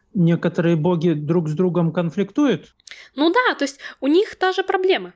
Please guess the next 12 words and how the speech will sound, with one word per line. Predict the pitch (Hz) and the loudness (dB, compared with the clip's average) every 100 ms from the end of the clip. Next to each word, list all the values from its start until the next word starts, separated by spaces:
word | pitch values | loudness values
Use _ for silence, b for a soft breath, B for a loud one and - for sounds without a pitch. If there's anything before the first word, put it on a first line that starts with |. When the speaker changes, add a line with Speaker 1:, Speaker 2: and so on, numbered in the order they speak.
| - | -2
Speaker 1:
Это | 160 156 156 143 143 | -2 0 0 0 -2
раз. | 147 240 - 165 | -2 -2 -4 -4
А | 143 143 | -4 -4
во-вторых, | 147 143 180 233 240 | -8 -6 -4 -4 -4
из | 151 143 - | -6 -6 -4
плюсов | 175 220 - 175 - b b _ | 0 0 0 -4 -4 b b _
Хаоса, | - 190 214 214 - 196 | -6 -2 0 0 -2 -2
насколько | 180 180 208 202 | -2 -2 -4 -2
я | 208 | -2
помню, | 196 220 202 202 202 190 - _ | 0 0 2 2 2 0 -6 _
если | 170 170 196 190 196 185 | -6 -2 -2 -2 -2 0
убить | 185 180 165 208 202 | 0 -4 -4 -4 -6